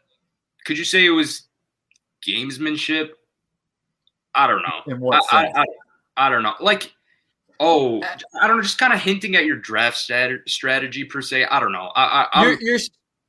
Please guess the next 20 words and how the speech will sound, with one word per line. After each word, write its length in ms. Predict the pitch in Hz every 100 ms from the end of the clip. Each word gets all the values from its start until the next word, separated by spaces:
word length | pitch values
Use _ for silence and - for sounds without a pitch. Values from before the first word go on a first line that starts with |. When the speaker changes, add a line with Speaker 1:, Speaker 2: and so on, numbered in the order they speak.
| _
Speaker 3:
his 200 | 165 175
initial 280 | 175 185 175
statement 360 | - 156 185 196
about 220 | 202 196
that, 160 | 202
you 80 | 202
think 180 | 196 208
was 120 | 202
gamesmanship? 680 | 185 196 190 196 196 202 202 - _
Speaker 1:
I 80 | 262
don't 120 | 254
know. 180 | 131 151
I 80 | 151
don't 120 | 143
Speaker 2:
Uh, 40 |
Speaker 1:
know. 40 | 135
Speaker 3:
Nah, 100 | 127
Speaker 1:
I'm, 300 | 113 110 107
Speaker 3:
maybe. 300 | 113 107 107
Speaker 1:
I'm, 100 | 104